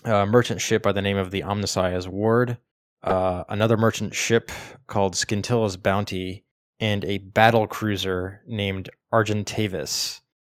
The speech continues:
uh, which we discovered belonged to a rogue trader by the name of Gideon Argentos, who is down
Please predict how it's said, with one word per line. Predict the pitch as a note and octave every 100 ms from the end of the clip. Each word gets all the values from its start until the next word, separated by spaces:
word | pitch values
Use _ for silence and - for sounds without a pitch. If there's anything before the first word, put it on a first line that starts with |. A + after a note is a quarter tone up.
| -
uh, | G2+ F#2+
which | F#2 F#2+ -
we |
discovered | G2 G2 - A2+ G#2 G#2 G#2
belonged | A2 G#2 G#2+ A2 A2 -
to | - A2+ G#2+ G2+ G2 -
a | G2
rogue | F#2+ A#2 G#2
trader | - A2+ G#2+ G2+
by | G2 F#2+
the | F#2+
name | G2+
of | F#2+ F2+
Gideon | - A2 G#2+ G#2 G2+ G2 - _ _ _ -
Argentos, | G2+ F#2 G2+ G2 F#2 C2 - - - - _ _ _
who | - G#2 G2+ G2
is | G2+ F#2 F#2 _ _ _
down | - A2 B2 B2